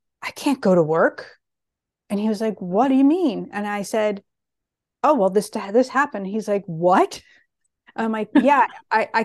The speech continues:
Speaker 1: I can't go there anymore. I have to move my store." And now here's more flood of information. And he was like, "In a total agreement." We, there was no, there was no fight or conversation. He was like, in
Speaker 2: Mm-hmm.
Speaker 1: agreement. And when he's in agreement,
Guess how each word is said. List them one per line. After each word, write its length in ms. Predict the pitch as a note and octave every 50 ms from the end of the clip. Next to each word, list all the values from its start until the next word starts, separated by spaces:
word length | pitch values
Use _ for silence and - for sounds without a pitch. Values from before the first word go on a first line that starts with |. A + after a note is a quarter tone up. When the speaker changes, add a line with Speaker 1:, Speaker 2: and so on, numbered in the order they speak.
| - -
Speaker 1:
I 240 | - A3 G#3+ G#3 - _
can't 240 | - - B3+ A#3+ A3
go 160 | - B3 C#4+ D#4+
there 120 | C#4+ C4
anymore. 320 | A#3 G3+ G3+ G3 F#3+ F#3 F3+
I 40 | F#3
have 180 | G3+ A3 G3+
to 100 | - A3+
move 200 | G#3 G#3+ G#3+ F#3+
my 120 | G#3 G3+ G3
store." 520 | - - - D#4+ D#4 B3 D#3+ D3+ D3+ _ _ _ _ _ _ _ -
And 140 | A3+ A3 A3
now 220 | G#3+ G#3+ A3 A3
here's 280 | G#3 A#3 B3 A#3+ G#3+ A3
more 440 | A3+ A3+ A3+ B3 C#4+ F4 F#4 F4 -
flood 220 | - A#3 F#3 E3+
of 60 | F3
information. 720 | F3 E3+ E3 D#3 - F3 F3 E3 E3+ E3 - - - - E3 _ _ _ _ _ _ _ -
And 160 | G3+ G3+ G3
he 120 | G#3 A3
was 160 | G#3+ G3+ F3 -
like, 340 | G3+ F#3+ F#3+ F#3+ - - _ _ _ _ -
"In 120 | A3+ A3
a 80 | A3 G#3
total 440 | G#3+ - - - C#4 C#4 C4+ C4 C4
agreement." 460 | A#3+ G#3+ A3+ G3+ F#3+ F3 D#3+ - -
We, 180 | F3+ G3 G3+ G3
there 160 | F3+ G3+ G3+
was 140 | F#3+ F#3+ F#3
no, 240 | G#3 G3 F#3+ F#3 F3 - - - _ -
there 160 | - G#3+ A#3+
was 140 | B3 B3+ B3
no 240 | B3+ B3 A#3 G3+ A#3 - - _ _ - _ _ _ -
fight 260 | C4 D4 D4+ D4 - -
or 80 | G#3
conversation. 760 | G3 - - A#3 A#3+ A3 A3+ G#3+ G#3+ - A3+ A3+ - - F3
He 120 | F3 G3 F#3+
was 160 | G#3 G#3 F#3+
like, 140 | G3 F#3 G3
in 60 | G3 G3
Speaker 2:
Mm-hmm. 160 | F#3+ F#3+ F#3+
Speaker 1:
agreement. 340 | F3+ F#3 F3+ E3+ D#3 - _ _ _ _ _ _ _ _ _ _ -
And 80 | - G#3+
when 120 | G#3+ G#3 G3+
he's 240 | F#3+ A#3 B3+ B3+ C4+
in 80 | C4
agreement, 520 | C4+ B3 B3+ C4 C4+ C#4 C#4 C#4 C#4 C4+